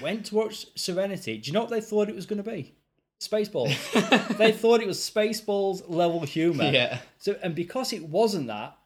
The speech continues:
Speaker 1: they thought it was shit.
Speaker 2: Yeah.
Speaker 1: I mean, I don't know what to think of it now, but at the time, did not enjoy Serenity because it didn't live up to their expectations of Spaceballs two, essentially.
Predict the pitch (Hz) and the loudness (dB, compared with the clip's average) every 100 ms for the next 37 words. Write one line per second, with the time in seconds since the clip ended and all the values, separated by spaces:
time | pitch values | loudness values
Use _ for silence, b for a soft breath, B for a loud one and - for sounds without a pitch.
0 | _ 139 196 190 135 131 175 - - 113 | _ -2 -2 -2 0 0 0 -10 -20 -14
1 | 127 147 - 226 214 - - _ - 127 | -12 -10 -10 -10 -12 -16 -20 _ -4 -2
2 | 120 - - - _ _ _ _ 156 135 | -2 -4 -16 -20 _ _ _ _ -4 0
3 | 202 220 156 147 185 123 117 170 120 123 | 0 0 -2 -4 -4 -4 -4 -2 -2 -2
4 | 160 160 147 - 202 208 110 107 107 160 | -2 0 -2 -2 -4 -2 -4 -6 -4 -2
5 | 180 190 180 165 147 160 - 143 147 175 | 0 -2 -2 -4 -4 -4 -4 -4 -2 -4
6 | - 110 113 120 151 139 151 165 180 143 | -6 -10 -8 -8 -8 -4 -4 -4 0 0
7 | 156 170 - 139 139 139 - 123 143 170 | 0 -4 -4 -2 -2 -2 -10 -4 -2 -2
8 | - 104 101 - b - 143 - 147 - | -4 -8 -10 -18 b -8 -6 0 0 0
9 | 131 117 - 151 - - - 135 120 - | -6 -4 -6 -6 -8 -14 -12 -10 -10 -12